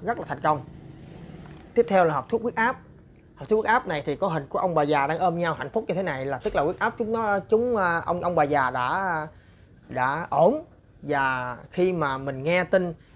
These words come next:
ờ, con cái mình nó quýnh lộn, quýnh lạo, hay là nghe tin con cái mình nó làm tầm bậy tầm bạ gì đó, mình chực mình, mình hết hồn, tai nạn gì đó, mình hết hồn thì mình, huyết áp mình sẽ tăng lên, tim mình đập mạnh,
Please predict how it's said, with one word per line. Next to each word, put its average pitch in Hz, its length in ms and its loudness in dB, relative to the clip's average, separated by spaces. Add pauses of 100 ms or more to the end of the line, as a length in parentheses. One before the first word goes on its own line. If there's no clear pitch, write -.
(140)
ờ, 135 160 0
con 180 320 2
cái 214 220 0
mình 143 220 -4
nó 160 80 -2
quýnh 226 200 0
lộn, 139 260 0
quýnh 202 200 -2
lạo, 131 220 0
hay 170 100 -2
là 131 180 -2
nghe 175 140 0
tin 175 200 -2
con 175 200 0
cái 208 180 -2
mình 135 280 -4
nó 202 160 -2
làm 131 220 0
tầm 127 120 -10
bậy 123 140 -2
tầm 135 160 -6
bạ 131 140 -2
gì 156 100 0
đó, 175 100 2
mình 151 280 -4
chực 190 200 0
mình, 151 140 -2
mình 131 120 -8
hết 180 160 0
hồn, 143 220 0 (400)
tai 180 160 2
nạn 147 240 -2
gì 151 80 2
đó, 175 160 0
mình 139 100 -8
hết 214 140 0
hồn 139 220 2
thì 139 60 -10
mình, 131 160 -8
huyết 190 180 -4
áp 220 160 -2
mình 160 100 -8
sẽ 180 60 -8
tăng 160 220 -2
lên, 151 240 0
tim 170 160 2
mình 143 100 -4
đập 135 140 -6
mạnh, 135 240 -8